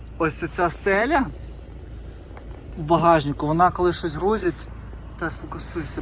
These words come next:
блін, вона теж дуже сильно пошкоджується. Друзі, тут є все клас, от повірте мені, реально дуже крутий автомобіль по стану і по комплектації. Так, класно. Ну і з цієї сторони, я думаю, тут все аналогічно.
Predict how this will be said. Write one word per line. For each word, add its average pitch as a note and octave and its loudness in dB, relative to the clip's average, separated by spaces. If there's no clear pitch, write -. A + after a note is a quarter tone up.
блін, D3+ -4
вона F3 4
теж F#3+ -2
дуже F3 -2
сильно F3+ 0
пошкоджується. D3+ 0
Друзі, F3 6
тут A3+ 0
є F3+ 8
все D#3 2
клас, D3 6
от D#3 2
повірте E3+ 4
мені, B2+ -2
реально D3+ 4
дуже D3 4
крутий - -2
автомобіль C#3+ 4
по - 2
стану F3+ 6
і C#3+ 2
по C#3+ -4
комплектації. D3 4
Так, E3 4
класно. A3 4
Ну C#4 4
і A#3 6
з F#3+ -4
цієї G3 6
сторони, F3+ 2
я F3 4
думаю, E3+ 2
тут E3 -2
все D#3+ 4
аналогічно. F3+ 4